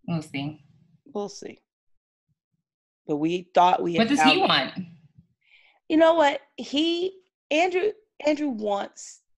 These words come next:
Speaker 2: to be with a community of people, and it doesn't really matter the setting. We looked at a school, and we thought that we were going to send him there.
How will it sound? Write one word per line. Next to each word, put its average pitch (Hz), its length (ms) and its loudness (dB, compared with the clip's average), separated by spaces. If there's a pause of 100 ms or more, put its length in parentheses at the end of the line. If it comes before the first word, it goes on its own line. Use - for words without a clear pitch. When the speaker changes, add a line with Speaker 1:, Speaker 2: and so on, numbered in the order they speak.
(160)
Speaker 2:
to 180 120 -16 (140)
be 180 540 -8 (880)
with 175 180 -2
a 175 40 -2
community 180 720 -6
of - 160 -8
people, 190 640 -6
and 170 100 -4
it 165 160 -8
doesn't 165 320 -6 (140)
really 156 260 -2
matter 160 560 -4
the - 120 -18
setting. 208 600 -4 (880)
We 180 180 -2
looked 185 360 0
at 180 180 2
a 190 40 -4
school, 180 680 -2 (720)
and 160 560 2 (2250)
we 180 180 -8
thought 170 420 0
that 180 80 0
we 170 140 -6
were 170 140 -6
going 170 220 2
to 170 80 -10
send 170 360 -6
him 185 180 -6
there. 185 380 -4